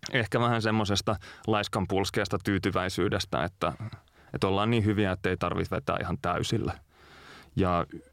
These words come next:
nyt tässä on se ongelma, että Steph Currylta tosiaan meni polvesta sivuside,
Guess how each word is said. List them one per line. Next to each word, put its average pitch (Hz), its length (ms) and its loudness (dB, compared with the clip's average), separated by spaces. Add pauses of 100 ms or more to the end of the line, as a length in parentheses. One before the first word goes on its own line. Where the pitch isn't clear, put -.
(600)
nyt 113 200 4
tässä 104 200 0
on 143 60 4
se 151 100 4
ongelma, 139 360 4
että 123 100 0
Steph 131 200 0
Currylta 123 400 2
tosiaan 113 420 2
meni 110 280 4 (1120)
polvesta 127 420 4
sivuside, 120 540 4